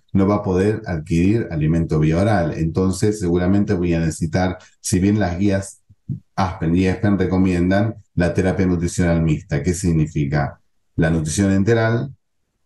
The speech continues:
y, por el otro lado, nutrición parenteral en, de manera concomitante. ¿Por qué? Porque con la nutrición parenteral yo puedo adicionar micronutrientes que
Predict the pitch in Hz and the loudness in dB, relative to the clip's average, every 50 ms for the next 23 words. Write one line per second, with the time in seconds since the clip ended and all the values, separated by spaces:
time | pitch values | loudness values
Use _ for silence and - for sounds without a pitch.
0 | _ _ _ - 101 90 - 92 92 92 92 95 95 98 95 98 101 104 101 95 | _ _ _ -2 -2 0 0 0 0 2 2 0 0 0 0 0 0 2 2 2
1 | 95 101 113 113 104 98 90 85 80 - 101 95 82 87 82 82 82 78 82 80 | 0 0 0 2 2 0 0 -2 -2 0 0 0 0 0 0 0 0 0 0 0
2 | 80 80 80 85 85 82 - 82 78 76 76 76 73 76 76 - - - 78 78 | 0 0 0 0 -2 -2 -2 -2 0 2 2 2 0 0 -2 -4 -6 -4 -2 0
3 | 76 76 78 82 85 87 - - 71 69 69 69 71 73 82 110 104 90 73 - | 0 2 2 2 2 0 0 -2 -4 -4 -2 -2 0 0 0 0 0 0 -2 -6
4 | - - - _ _ _ _ _ - 107 101 95 - 85 73 71 - - 85 82 | -10 -18 -20 _ _ _ _ _ -2 -2 0 0 -2 -4 -6 -4 -2 -2 0 0
5 | 85 82 78 85 85 82 85 87 85 78 - - 107 107 104 104 104 101 104 107 | 0 0 0 0 2 2 2 0 0 -2 -2 0 0 0 0 0 0 0 2 0
6 | 107 107 120 104 90 85 85 85 85 - - - 90 - 92 92 92 92 92 - | 0 0 0 0 0 0 -2 -2 -4 -6 -6 -6 -4 0 0 2 2 2 0 -2
7 | - 92 87 87 85 92 92 87 87 85 82 78 76 - _ _ _ - 101 98 | -2 -2 -2 -2 0 0 0 0 0 0 -2 -4 -8 -12 _ _ _ 0 2 2
8 | 104 107 101 104 101 101 101 101 101 104 101 98 90 104 104 - - 90 87 90 | 2 2 0 0 0 0 0 0 0 0 0 0 0 0 -2 0 0 0 0 0
9 | 90 - - | 0 -4 -8